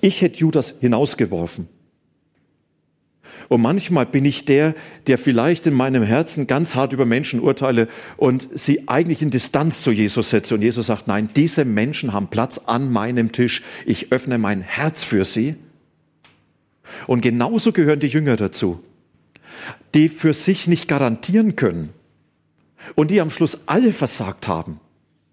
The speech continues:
Als Jesus sagt, "Ja, einer wird mich verraten", da heißt es, sie waren traurig, sie waren sehr betroffen. Und dann stellen sie alle die Frage, und hier heißt es bei Luther so übersetzt,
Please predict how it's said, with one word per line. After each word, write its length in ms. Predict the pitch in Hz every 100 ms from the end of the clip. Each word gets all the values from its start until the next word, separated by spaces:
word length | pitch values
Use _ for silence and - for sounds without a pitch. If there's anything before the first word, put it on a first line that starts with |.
| _ _ _ _ _ -
Als 160 | 110
Jesus 240 | 143 165 156
sagt, 260 | 147 139 - - - -
"Ja, 240 | 143 - -
einer 380 | 135 180 214 147
wird 160 | 185
mich 140 | 170 160
verraten", 440 | 151 117 131 143
da 160 | 127 113
heißt 220 | 131 151
es, 80 | 139
sie 160 | 131
waren 180 | 113 127
traurig, 480 | - 107 127 170 139
sie 140 | 139
waren 180 | 110 117
sehr 300 | - 147 160
betroffen. 640 | 165 139 - 127 127 113 131 - - -
Und 80 | 120
dann 140 | 120
stellen 320 | - 131 185
sie 280 | - 170 -
alle 280 | 135 190 185
die 100 | 170
Frage, 540 | - 113 113 120 123
und 100 | 131
hier 220 | - 156
heißt 180 | 131 135
es 100 | 127
bei 240 | - 123 120
Luther 300 | 127 147 139
so 140 | 143
übersetzt, 400 | 135 127 131